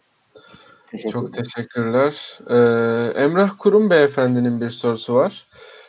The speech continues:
Speaker 2: Ee, çiftçilerin en büyük gider kalemleri nelerdir? Ee, covid on dokuz,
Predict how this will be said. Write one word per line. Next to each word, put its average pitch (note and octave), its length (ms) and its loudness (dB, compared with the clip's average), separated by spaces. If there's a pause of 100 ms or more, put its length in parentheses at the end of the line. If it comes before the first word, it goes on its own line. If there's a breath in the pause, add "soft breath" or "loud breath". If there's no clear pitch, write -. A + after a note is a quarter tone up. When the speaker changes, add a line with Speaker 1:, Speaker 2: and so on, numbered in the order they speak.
(140 loud breath)
Speaker 2:
Ee, C3+ 440 6
çiftçilerin G3 840 -2 (220)
en G#3+ 280 2
büyük E3 240 -4
gider F3+ 340 2
kalemleri D#3 680 0
nelerdir? D3+ 840 0 (440 soft breath)
Ee, C#3 240 2
covid G3 280 4
on G#3 220 2
dokuz, D#3+ 680 -6